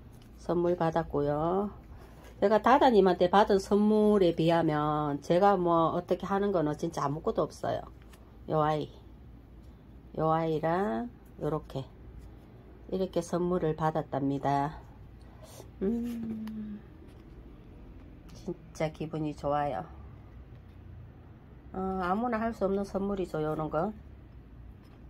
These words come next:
이렇게 선물을 받았고, 우리 집 마디바 총출동했습니다. 여기는 옥상에 있는 옥탑방을 하나 만들었는데 그 방에 별로 이렇게 쓸모가 없어서 여기가 제 작업실이에요.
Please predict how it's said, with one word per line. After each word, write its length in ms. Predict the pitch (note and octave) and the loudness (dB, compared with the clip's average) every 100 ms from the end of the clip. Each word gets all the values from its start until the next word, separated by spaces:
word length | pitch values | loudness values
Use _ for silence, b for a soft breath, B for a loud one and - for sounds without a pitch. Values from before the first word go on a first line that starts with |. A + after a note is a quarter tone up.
| - | -10
이렇게 300 | E3+ E3 E3 | -10 -6 -8
선물을 540 | - E3+ F3 E3+ D#3+ | -6 -4 -2 -2 -2
받았고, 840 | E3+ E3 D#3+ - D#3+ F3 F#3+ G3 E3 | 0 0 -2 -2 2 4 4 2 0
우리 180 | D3+ D#3 | -2 -4
집 240 | - D#3+ | -4 -2
마디바 880 | D#3+ C#3+ D3+ E3 D3 D3+ F3 F#3 F#3+ | -2 -2 -2 0 2 4 2 0 -4
총출동했습니다. 2500 | - G3+ G3+ G3+ G3+ - G3 G3 G3 - F#3+ G3 G3 G3 G3 G3+ - D3+ - D#3+ E3+ D3 D3 D3 F3 F3+ F3+ B B B B - | -4 -2 -2 -4 -6 0 2 2 -2 -2 2 2 0 -2 -2 -4 -6 -8 -6 -4 -4 -4 -4 -4 -4 -6 -10 B B B B 2
여기는 520 | A3+ A3 F#3 D#3+ D#3+ | 4 6 4 4 2
옥상에 440 | A#3+ - C#4 C4+ | 0 2 4 6
있는 680 | G3 D#3+ D#3+ D#3 D#3 D3+ D3+ - | 6 6 4 4 2 0 -2 0
옥탑방을 720 | - - C4 - A#3+ D#4+ G#3 | -2 2 2 6 6 6 4
하나 160 | E3 D3+ | 4 2
만들었는데 1120 | D3 C3+ E3+ E3+ D#3 C#3 C3+ C3 C3+ C3 B2+ B B B B | 2 4 2 2 2 2 2 2 2 0 -2 B B B B
그 280 | - F3+ F#3 | 4 4 6
방에 400 | G#3 C4 A#3 F3 | 8 8 8 4
별로 380 | E3+ E3+ E3+ E3+ | 4 4 4 2
이렇게 280 | E3+ D#3+ D#3+ | 0 -2 -2
쓸모가 460 | G3+ A#3+ A#3 G#3 | 2 4 6 6
없어서 440 | D#3 - E3 D3+ E3 | 4 2 -2 2 4
여기가 580 | F3+ E3+ C#3+ C#3 C#3+ C#3 | 4 2 2 0 -2 0
제 140 | D3+ | -2
작업실이에요. 840 | - F#3+ B3 B3 D#3 B2+ B2 E2+ | 2 4 4 2 -2 0 -2 -4